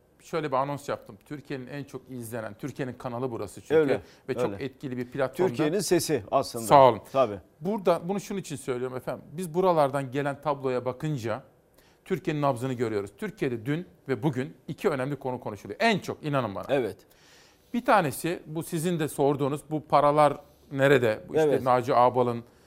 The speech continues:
Speaker 1: istifa ettiği gün vesaire, sizin tabirinize birileri voleyi vurdu mu? Onu konuşuyor halkımız.
Speaker 2: Evet.
Speaker 1: İkincisi de esnaf, biraz önce de sorular geldi efendim.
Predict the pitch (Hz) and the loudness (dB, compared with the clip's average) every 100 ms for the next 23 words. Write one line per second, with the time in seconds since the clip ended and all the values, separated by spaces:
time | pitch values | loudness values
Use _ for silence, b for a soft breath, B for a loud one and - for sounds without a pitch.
0 | b - - - - 131 123 123 131 123 | b -20 -20 -12 4 4 4 0 -6 -4
1 | 123 123 123 - 120 117 117 113 131 127 | -4 -2 -4 2 2 2 0 -4 -8 -8
2 | 127 139 123 120 127 120 123 127 123 123 | -2 4 4 4 -2 -2 -2 -2 -2 0
3 | 127 123 B B 123 123 131 117 117 120 | 2 0 B B -2 0 2 2 0 0
4 | 123 - 147 165 175 - - 175 170 185 | -2 -2 0 0 -2 -10 -4 -4 0 2
5 | 160 160 160 170 - - _ - 139 123 | 4 4 2 -6 -6 -16 _ -2 -2 0
6 | 226 220 220 156 185 - b b b b | -2 -4 -4 -4 -4 -8 b b b b
7 | b _ 190 202 - 202 202 214 196 185 | b _ 0 0 2 2 2 2 2 2
8 | 175 165 - 127 123 117 117 107 113 156 | 0 -2 -4 -4 -2 0 -2 -2 -4 -8
9 | 202 | -12